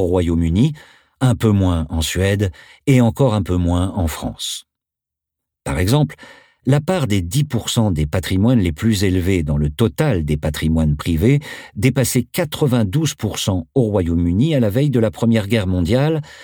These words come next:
contre seulement quatre-vingt-huit pour cent en Suède et quatre-vingt-cinq pour cent en France. De façon plus significative, la part des un pour cent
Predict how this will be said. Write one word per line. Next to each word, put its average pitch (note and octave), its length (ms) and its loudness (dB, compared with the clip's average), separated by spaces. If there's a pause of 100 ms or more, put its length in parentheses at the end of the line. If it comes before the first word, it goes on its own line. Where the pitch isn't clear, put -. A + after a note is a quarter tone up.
(380)
contre D3+ 300 2
seulement B2+ 560 2
quatre-vingt-huit C#3+ 560 0
pour A2+ 260 -2
cent G2+ 300 -2
en D#2+ 140 -4
Suède G2+ 520 0 (300)
et D3 120 2
quatre-vingt-cinq F#2+ 680 -2
pour - 200 -10
cent G2+ 200 -2
en D#2 120 -4
France. - 580 -10 (1400)
De C#3 100 2
façon B2 340 2
plus F#2+ 180 -4
significative, F#2 800 0 (340)
la A#2 160 2
part B2+ 260 0
des E2+ 220 -2
un F#2 160 -2
pour - 260 -4
cent - 240 0